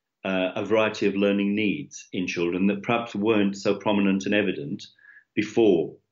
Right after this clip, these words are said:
the child entered the school system. Um, it could be, for example, that a teacher within a few months is saying to their head,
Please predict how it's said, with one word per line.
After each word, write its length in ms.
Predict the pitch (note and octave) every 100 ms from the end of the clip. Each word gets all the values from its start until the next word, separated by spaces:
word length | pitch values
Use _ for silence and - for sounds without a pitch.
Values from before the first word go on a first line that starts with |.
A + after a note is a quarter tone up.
| _
the 80 | F2+
child 340 | - F#2 D#2+
entered 280 | D#2+ D2 -
the 60 | -
school 280 | - D#2+ D2+
system. 480 | - - - C#3 - - - - _ _
Um, 360 | B2 B2 C3+ - - - _ _
it 200 | D3 C#3+
could 240 | - A#3 -
be, 100 | G#2+
for 140 | G#2
example, 560 | F#2 G2 E2+ E2 G2 G#2
that 200 | G2+ G#2
a 80 | G2+
teacher 680 | - A2 - G2+ F#2+ G2 - _ _
within 180 | G2+ G2+
a 40 |
few 180 | G2 G#2+
months 540 | G2 F2+ G2 - - F#2
is 180 | F2
saying 300 | - G2 F#2
to 80 | F2+
their 240 | F2+ F2 F2
head, 320 | F#2+ F#2